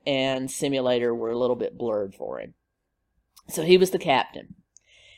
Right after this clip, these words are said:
He also had First Officer Klaus Muers, who was age forty-two. He had ninety-two, ninety-two hundred hours of flight. Only five hundred forty-three of those were on the seven forty-seven.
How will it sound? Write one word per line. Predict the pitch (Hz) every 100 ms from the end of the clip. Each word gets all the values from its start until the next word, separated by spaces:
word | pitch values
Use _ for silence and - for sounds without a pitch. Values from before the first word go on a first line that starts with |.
| _
He | 170
also | 170 180 175
had | 170 143
First | 160 156
Officer | - 147 - - 151
Klaus | - 151 147 143 - -
Muers, | 151 139 139 196 254 -
who |
was | 139 131
age | 131 135 -
forty-two. | 151 147 139 131 - 160 170 170
He | 156
had | 151 131 131 -
ninety-two, | 135 135 143 160 156 - 156 156 _ _ _ -
ninety-two | 151 170 170 165
hundred | 143 147 160 156
hours | 135 143 151 160
of | 143 -
flight. | 139 135 147 170 - - _ -
Only | 170 165
five | 160 175 170
hundred | 175 170 156
forty-three | 156 156 151 160 147
of | 135
those | 131 127 131
were | 139 131 123 -
on | 139 131
the |
seven | 123 131 123 123
forty-seven. | 104 101 - - 117 135